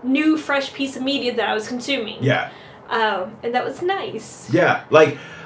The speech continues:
Speaker 2: I thought the Super Bowl spot was one of the better trailers.
Speaker 1: Mm-hmm.
Speaker 2: Um, but I understood some people, you know, some people want, and I'm, I tend to be one of those people. I tend to be someone who doesn't mind getting certain things spoiled in a trailer for me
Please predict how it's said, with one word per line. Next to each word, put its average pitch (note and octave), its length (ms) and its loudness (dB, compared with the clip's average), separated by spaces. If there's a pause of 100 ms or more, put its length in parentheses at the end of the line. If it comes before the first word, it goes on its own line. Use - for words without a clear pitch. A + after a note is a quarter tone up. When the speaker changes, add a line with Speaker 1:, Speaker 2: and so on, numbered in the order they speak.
(160)
Speaker 2:
I G3 120 8
thought G#3 240 8
the E3 80 2
Super G#3 260 2
Bowl A3 220 8
spot G#3+ 440 4
was D3+ 140 4
one D#3 140 4
of D3+ 80 6
the B2+ 80 4
better A#2 680 2 (340)
trailers. A#2+ 640 -2 (100)
Speaker 1:
Mm-hmm. C4+ 300 -4
Speaker 2:
Um, G#2 380 2 (400)
but G3+ 280 8
I G3 160 8
understood G#3+ 500 2
some G3+ 180 0
people, F#3 480 0
you F3+ 100 2
know, C#3 400 2
some E3 220 0
people D3 440 -2 (300)
want, C3 360 6 (120)
and F3 100 6
I'm, G#3+ 300 6
I G3 140 0
tend F#3+ 240 0
to D#3 80 6
be C3+ 220 4
one C3+ 200 4
of G#2+ 60 0
those F#2+ 120 -6
people. G2 320 -4
I C#3+ 120 8
tend F3 240 2
to D#3+ 100 8
be D#3 200 4
someone C3 420 2
who B2 160 -2
doesn't C#3 480 2
mind A2 540 -2
getting G#2+ 240 -4
certain A2 380 -2
things G#2+ 280 -2
spoiled G#2 420 -4
in F#2 100 -6
a F#2+ 60 -6
trailer A2 300 -2
for F3+ 140 -4
me G#3 300 -2